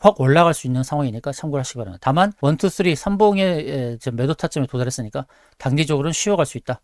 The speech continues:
지금 들어갈 자리는 아니다라는 말씀 드리겠습니다. 자, 예상 체결 등락률 상위,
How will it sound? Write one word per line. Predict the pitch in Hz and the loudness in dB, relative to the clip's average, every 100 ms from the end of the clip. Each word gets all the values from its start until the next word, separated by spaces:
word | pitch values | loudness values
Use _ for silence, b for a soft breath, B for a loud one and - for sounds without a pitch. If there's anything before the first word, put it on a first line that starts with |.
| - | -10
지금 | - 185 190 | 2 4 4
들어갈 | 147 160 | 4 4
자리는 | 151 135 160 | 2 0 0
아니다라는 | 117 120 135 107 110 110 | -2 0 0 -2 -6 -8
말씀 | 104 - | -8 -10
드리겠습니다. | 95 95 92 101 92 _ | -14 -12 -14 -14 -20 _
자, | 143 | 2
예상 | 151 185 226 | 4 6 6
체결 | 233 220 | 8 6
등락률 | 220 196 196 190 | 6 4 4 2
상위, | 185 180 180 175 170 156 | 4 2 4 2 2 2